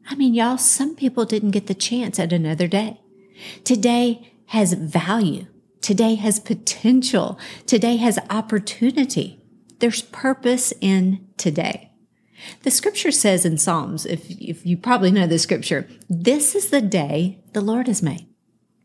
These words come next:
I mean, we could stop right there. Today, this is the day the Lord has made.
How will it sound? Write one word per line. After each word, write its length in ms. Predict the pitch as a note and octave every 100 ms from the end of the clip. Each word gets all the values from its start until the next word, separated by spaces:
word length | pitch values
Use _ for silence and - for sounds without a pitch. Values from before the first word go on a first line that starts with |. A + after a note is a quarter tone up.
| _ _ -
I 40 |
mean, 180 | D4+ D#4
we 80 | D4+
could 180 | C4+ -
stop 300 | - F3+ G3+
right 140 | F#3+
there. 240 | A#3+ F3+ - -
Today, 500 | B3 D4+ E4 G#3 -
this 260 | A#3+ B3+ -
is 280 | A3+ A3+ A3+
the 120 | A3+
day 560 | F#3+ A3 A3 G#3+ E3+ - - -
the 100 | G#3
Lord 240 | G3 G3+
has 160 | F#3+ E3
made. 480 | G3 F#3+ - G#3